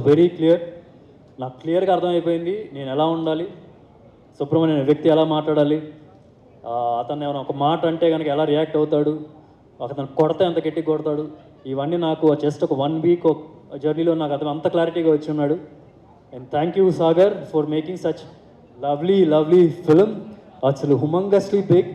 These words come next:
మీరు రేపు సి-, సినిమా చూస్తే ఎక్స్‌పెక్టేషన్ తెల్ల, ఫుల్ ఎక్స్‌పెక్టేషన్ తెల్లంది, దాన్ని ఫుల్ దూరం ఇచ్చేస్తాడు, అంత, అంత బాగా చేశాడు. And, uh, ఈ సి-, ఈ సినిమా ప్రొడ్యూసర్స్, uh, uh, సుబ్రహ్మణ్యం గారు and సుమన్. నేను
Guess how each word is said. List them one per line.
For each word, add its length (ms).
మీరు 240
రేపు 120
సి-, 240
సినిమా 380
చూస్తే 200
ఎక్స్‌పెక్టేషన్ 500
తెల్ల, 180
ఫుల్ 320
ఎక్స్‌పెక్టేషన్ 540
తెల్లంది, 280
దాన్ని 300
ఫుల్ 420
దూరం 260
ఇచ్చేస్తాడు, 400
అంత, 160
అంత 200
బాగా 240
చేశాడు. 320
And, 160
uh, 200
ఈ 20
సి-, 220
ఈ 100
సినిమా 220
ప్రొడ్యూసర్స్, 600
uh, 260
uh, 440
సుబ్రహ్మణ్యం 400
గారు 140
and 160
సుమన్. 360
నేను 180